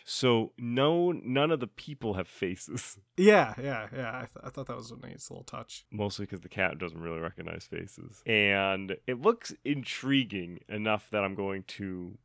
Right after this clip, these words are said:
Speaker 1: wishlist it, and I'm gonna put it down as a wait, I think.
Speaker 2: All
Speaker 1: I'm gonna
Speaker 2: right.
Speaker 1: see, wait, wait for it to come out. It is coming out in twenty twenty-two. I will, um, I definitely thought it was gonna be something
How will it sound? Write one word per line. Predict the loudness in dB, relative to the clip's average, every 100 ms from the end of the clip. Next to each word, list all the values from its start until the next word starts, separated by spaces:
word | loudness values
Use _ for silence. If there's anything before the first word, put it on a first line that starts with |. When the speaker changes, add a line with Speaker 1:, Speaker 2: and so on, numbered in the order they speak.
| -6
Speaker 1:
wishlist | -2 -2 -2 -4 -2
it, | -2 -2
and | -4
I'm | -4
gonna | -6
put | -4 -6
it |
down | -4 -4
as | -6 -8
a |
wait, | -8 -6 -8 -10
I | -16
think. | -16 -18 -12
Speaker 2:
All | -4
Speaker 1:
I'm | 0
gonna | 0
Speaker 2:
right. | -2
Speaker 1:
see, | -4 -6 -4
wait, | -2 -2
wait | 0 -2 -2
for | -6
it | -4
to |
come | -4
out. | -2 -2 2
It | 2
is | 2
coming | 4 6
out | 4
in |
twenty | 4 0 2
twenty-two. | 2 0 0 -2 -2 -2 2
I | 4
will, | 6 4 2 0
um, | 0 -4 -4
I | 0
definitely | 0 0 -2
thought | 6 6 6
it |
was | 0
gonna | -4 -4
be | -4 -6
something | -6 -8 -8 -12